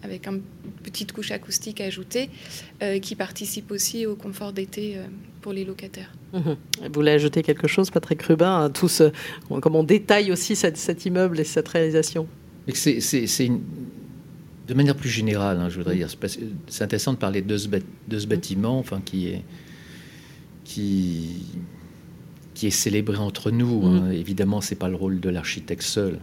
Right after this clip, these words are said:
Speaker 3: ça,
Speaker 2: Mhm.
Speaker 3: faut bien le comprendre. Et, et après, quand je vous parlais d'action recherche, ça, c'est l'action, c'est le bâtiment.
Speaker 2: Mhm.
Speaker 3: Et après, on se pose des questions. On se pose des questions, est-ce qu'on pourrait faire encore mieux ? Est-ce qu'on pourrait faire encore plus vite ? Est-ce qu'on pourrait faire encore moins cher ?
Speaker 2: Mhm.
Speaker 3: Et c'est vraiment le sujet qui nous intéresse au-,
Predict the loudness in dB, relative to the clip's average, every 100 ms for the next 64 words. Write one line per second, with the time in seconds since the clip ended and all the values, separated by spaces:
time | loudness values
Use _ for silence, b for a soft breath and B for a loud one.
0 | -8 -2 -2 -2 -8 -10 -10 -4 -4 -2
1 | 0 0 0 0 0 0 -4 0 2 2
2 | -2 -4 -4 -6 -6 -2 0 0 0 -4
3 | -2 -2 0 -2 0 -2 -2 -4 -2 -2
4 | -2 -4 -2 -2 -2 -2 -2 -2 -2 -2
5 | -4 B -4 0 0 2 2 0 0 -2
6 | -4 -2 -2 -2 B B B -12 -2 0
7 | 2 2 0 0 0 2 2 2 2 0
8 | 0 2 4 4 2 -6 -6 -4 -2 0
9 | 0 -2 -4 -2 -4 -4 -4 -6 -4 -4
10 | -2 -2 0 0 0 -2 2 2 2 2
11 | 2 0 B B -4 -2 0 2 2 4
12 | 4 4 2 0 0 0 -2 -2 -2 -2
13 | -2 -2 0 -2 -2 -2